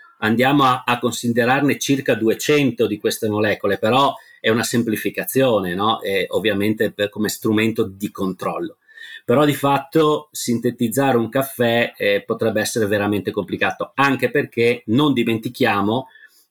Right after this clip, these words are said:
che nel caffè verde ci sono solo trecento molecole.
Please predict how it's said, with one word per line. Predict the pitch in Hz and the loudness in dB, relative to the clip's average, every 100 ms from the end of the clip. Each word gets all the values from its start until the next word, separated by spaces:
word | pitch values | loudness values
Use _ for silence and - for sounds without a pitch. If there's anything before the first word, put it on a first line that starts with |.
| - | 0
che | 139 | 2
nel | 123 117 139 196 190 | 4 4 4 4 2
caffè | - 156 - 135 | 2 0 2 2
verde | 127 110 95 92 101 127 147 - | 4 2 2 0 0 0 -8 -8
ci | - | -4
sono | - 165 156 | 0 2 2
solo | 135 - 185 185 | 0 0 2 2
trecento | 185 139 - 127 123 | 0 -2 0 0 2
molecole. | 117 107 90 - 98 82 | 2 2 -2 -4 -6 -6